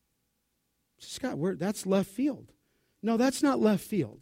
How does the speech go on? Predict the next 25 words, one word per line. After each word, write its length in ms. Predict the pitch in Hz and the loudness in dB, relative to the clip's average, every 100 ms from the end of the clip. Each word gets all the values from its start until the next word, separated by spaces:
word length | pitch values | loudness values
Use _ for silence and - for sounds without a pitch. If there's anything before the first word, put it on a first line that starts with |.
| - _ _ _ _ _ _ _ _ _ _ _ _ _ | -20 _ _ _ _ _ _ _ _ _ _ _ _ _
Your 260 | 165 220 277 | 2 6 6
thermometer 800 | 247 285 262 262 269 269 220 196 | 4 6 8 8 8 8 6 2
spiritually, 840 | - - 285 269 247 - 202 170 - - | 0 -2 0 2 0 2 4 4 -2 -4
mine 600 | 175 226 262 285 247 180 - - | 6 8 10 10 8 6 -2 -16
spiritually, 920 | - - - 277 254 - 156 127 120 _ _ _ - | -8 -4 4 4 4 0 -4 -6 -10 _ _ _ 8
is 180 | 220 226 | 8 8
in 140 | 220 | 6
direct 500 | 202 202 240 262 - | 8 8 8 6 0
proportion 680 | - 226 - 247 226 - 185 | -10 -8 2 4 4 0 -6
to 140 | - 185 | -4 -2
what 280 | 196 208 - | 0 -2 -2
comes 360 | 220 208 165 - | -4 -4 -4 -4
out 260 | 185 214 - | -2 -2 -2
of 280 | 185 175 151 208 | -2 -2 -4 -6
your 340 | 165 151 135 _ - | -2 -2 -4 _ -8
mouth. 300 | 156 110 - _ _ _ _ _ _ _ _ _ _ _ _ _ _ - | -8 -8 -16 _ _ _ _ _ _ _ _ _ _ _ _ _ _ -14
You 80 | |
say, 160 | - 269 | -4 -2
"Well, 140 | 240 | -2
Scott, 300 | - - 240 | -4 -2 -2
where 160 | 160 196 | 0 -2
did 120 | 170 | -2
you 80 | 185 | -2
get 180 | 220 214 | -2 -2
that?" 280 | 240 202 | -6 -8